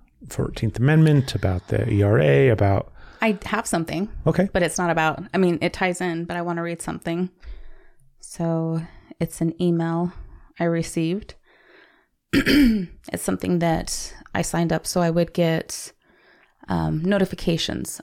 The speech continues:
Speaker 2: on Justice for Breonna. So the email I got, I'll go as fast as I can, but, um, actually, no, I won't. I'm just gonna take my time and read it.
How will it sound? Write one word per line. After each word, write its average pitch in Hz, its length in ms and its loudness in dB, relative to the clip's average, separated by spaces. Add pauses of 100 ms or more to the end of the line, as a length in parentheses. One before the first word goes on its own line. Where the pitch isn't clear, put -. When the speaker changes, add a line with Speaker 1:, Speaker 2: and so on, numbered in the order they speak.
Speaker 2:
on 165 440 2
Justice 170 460 -4
for 160 380 2
Breonna. 160 480 -4 (1600)
So - 140 -4
the 190 200 0
email 196 340 2
I 185 120 -2
got, 180 220 2
I'll 175 120 2
go 170 320 2
as 170 220 -6
fast - 240 -4
as 165 160 -4
I 165 60 0
can, 165 500 -4
but, 170 440 -6 (160)
um, 151 440 -6 (1040)
actually, - 300 -6
no, 160 120 -2
I 160 80 -4
won't. - 240 -10 (300)
I'm 170 80 -4
just 160 120 -12
gonna 160 100 -6
take 165 180 -8
my 160 80 -6
time 165 200 -6
and 160 120 -2
read 160 140 -6
it. 160 100 -6